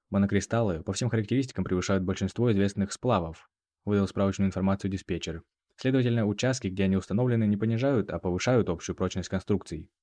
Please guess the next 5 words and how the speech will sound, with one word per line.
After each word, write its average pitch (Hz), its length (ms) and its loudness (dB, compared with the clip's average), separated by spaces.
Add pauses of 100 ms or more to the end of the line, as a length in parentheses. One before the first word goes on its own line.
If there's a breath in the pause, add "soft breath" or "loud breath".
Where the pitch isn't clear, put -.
(600)
Однако 120 460 2
полностью 113 380 0
прозрачные 98 420 0
космические 92 500 -2
объекты 87 600 -4